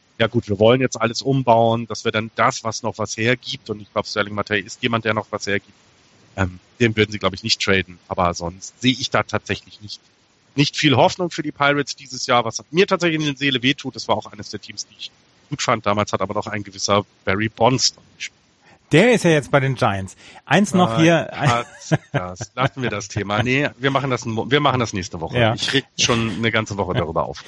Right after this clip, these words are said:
Speaker 1: Wir lassen das.
Speaker 2: Eins, eins noch, äh, weil du ja gesagt hast, die, was hast du über die Rotation gesagt, äh, Florian?
Speaker 1: Die kann nix.
Speaker 2: Die kann nix. Ivan Nova letztes Jahr, ähm, Ray Searage heißt der Pitch-Doktor der der, ähm, Pittsburgh Pirates. Äh,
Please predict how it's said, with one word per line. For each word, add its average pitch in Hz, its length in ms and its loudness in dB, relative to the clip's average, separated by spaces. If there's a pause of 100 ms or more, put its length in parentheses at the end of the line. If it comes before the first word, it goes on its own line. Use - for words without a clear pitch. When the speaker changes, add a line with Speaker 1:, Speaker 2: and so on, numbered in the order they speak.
(120)
Speaker 1:
Wir 117 100 0
lassen 95 220 0
das. 76 80 -10
Speaker 2:
Eins, 156 280 0
eins 151 280 2
noch, 156 200 4
äh, 123 300 4
weil 120 160 4
du 117 100 0
ja 120 100 6
gesagt 113 300 0
hast, 113 200 -4
die, 120 200 -2
was 113 300 0
hast 156 180 0
du 156 80 0
über 143 140 2
die 131 80 0
Rotation 139 500 -2
gesagt, 131 440 -2
äh, 113 140 -8
Florian? 135 360 0 (580)
Speaker 1:
Die 113 80 -10
kann 165 220 2
nix. - 320 -4
Speaker 2:
Die 131 80 -2
kann 127 180 0
nix. 98 200 -6 (300)
Ivan 160 260 4
Nova 165 320 6
letztes 123 400 0
Jahr, 135 360 2
ähm, 113 560 0 (580)
Ray 160 160 6
Searage 190 400 2
heißt 113 220 0
der 123 80 2
Pitch-Doktor 131 840 2
der 113 340 2 (400)
der, 110 760 2
ähm, 110 100 0
Pittsburgh 117 420 0
Pirates. 113 480 2
Äh, 65 300 -14